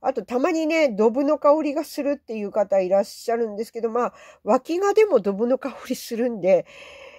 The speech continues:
えー、まあ、沖縄暑いんでね、はい。えー、今日も二十五度ぐらいにはなるんじゃないかなと思います。はい。えー、あったかいです。はい。えー、で、長袖のTシャツ一枚でも、あ、あ、ちょっと暑いかなっていうぐらいなんでね。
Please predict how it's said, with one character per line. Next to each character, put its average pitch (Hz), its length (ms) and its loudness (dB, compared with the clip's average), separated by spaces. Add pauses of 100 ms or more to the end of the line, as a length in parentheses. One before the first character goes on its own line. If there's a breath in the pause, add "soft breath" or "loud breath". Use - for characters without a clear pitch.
(140 loud breath)
え 226 440 2
ー、 - 20 -2
ま 233 160 2
あ、 208 80 4
沖 208 180 -4
縄 254 220 4
暑 247 180 -2
い 285 60 0
ん 254 60 -4
で 196 100 0
ね、 202 280 -4 (220)
は 226 140 -2
い。 - 160 -6
え 190 580 2
ー、 - 40 -6
今 277 100 4
日 240 60 -4
も 202 80 -6
二 208 180 -8
十 202 220 -4
五 196 160 -8
度 208 160 -8
ぐ 226 100 -2
ら 254 160 4
い 208 60 -2
に 202 100 -4
は 165 380 2 (340)
な 202 220 -8
る 285 120 -2
ん 247 60 -4
じ 196 100 -2
ゃ 190 60 2
な 185 100 2
い 170 80 -2
か 165 120 -6
な 190 180 -4
と 202 80 -12
思 170 180 -6
い 170 100 -4
ま 170 180 -2
す。 - 120 -18
は 190 220 -4
い。 - 100 -8 (880 soft breath)
え 208 180 0
ー、 196 40 6
あ 202 40 4
っ 202 60 -2
た 220 120 -4
か 226 160 2
い 233 40 2
で 147 120 -4
す。 - 180 -8
は 180 160 -2
い。 - 120 -8 (320)
え 190 480 2
ー、 190 40 -2
で、 202 180 -2
長 214 300 0
袖 233 300 0
の 220 160 -2
T 220 180 -8
シ 233 100 -4
ャ 220 60 0
ツ - 140 -14
一 208 160 -10
枚 214 180 0
で 170 60 -2
も、 156 160 -2
あ、 180 160 -2
あ、 190 140 -2
ち - 180 -6
ょ - 20 -2
っ 208 60 -16
と 262 160 0
暑 269 280 -6
い 180 60 -12
か 117 160 -10
な 151 140 -4
っ 160 40 -8
て 151 120 -18
い 143 100 -6
う 143 60 -6
ぐ 151 100 -4
ら 127 140 -6
い - 60 -14
な 64 120 -14
ん 62 60 -20
で 85 100 -12
ね。 185 240 2